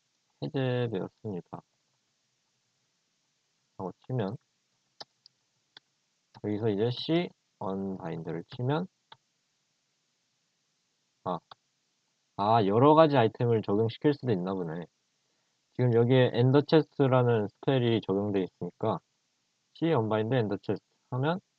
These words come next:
엔더 체스트 스펠이 성공적으로 해제되었습니다.가 뜨면서 이제 왼쪽 클릭을 해도 엔더 체스트 스펠이 나오지가 않죠. 네, 이런 식으로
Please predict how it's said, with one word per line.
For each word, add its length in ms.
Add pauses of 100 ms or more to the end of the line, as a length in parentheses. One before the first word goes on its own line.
(340)
엔더 220
체스트 380
스펠이 340
성공적으로 540
해제되었습니다.가 880
뜨면서 420 (380)
이제 140
왼쪽 220
클릭을 360
해도 320 (180)
엔더 200
체스트 340
스펠이 320
나오지가 360
않죠. 220 (920)
네, 140
이런 240
식으로 580